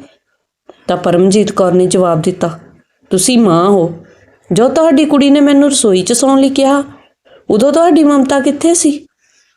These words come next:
ਤੁਸੀਂ ਆਪਣੀ ਕੁੜੀ ਨੂੰ ਸਾਰਾ ਕੁਝ ਸਿਖਾਇਆ,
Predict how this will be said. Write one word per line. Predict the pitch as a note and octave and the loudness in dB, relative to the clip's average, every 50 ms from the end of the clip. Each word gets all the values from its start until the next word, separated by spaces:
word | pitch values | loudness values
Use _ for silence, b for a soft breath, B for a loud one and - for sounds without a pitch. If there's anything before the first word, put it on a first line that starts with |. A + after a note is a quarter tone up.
| _ _ _ _ - - | _ _ _ _ -6 -4
ਤੁਸੀਂ | F#3+ F#3 F#3 A3+ A3+ | -4 -2 0 0 0
ਆਪਣੀ | A#3 A3+ A3+ A3 A3 B3 B3+ | 0 0 0 0 0 0 0
ਕੁੜੀ | B3 A#3 G#3 F#3+ G#3 G#3+ | 0 0 0 2 2 2
ਨੂੰ | G#3 G#3 A3+ C#4 | 2 2 2 0
ਸਾਰਾ | C#4 - C4 A3 A3+ C4+ D4+ | 0 0 0 0 0 0 0
ਕੁਝ | D4+ C#4+ A#3+ C4 | 0 0 0 0
ਸਿਖਾਇਆ, | C4 - - - E3+ E3 E3 F3+ | -2 -6 -4 -4 -4 -4 -4 -4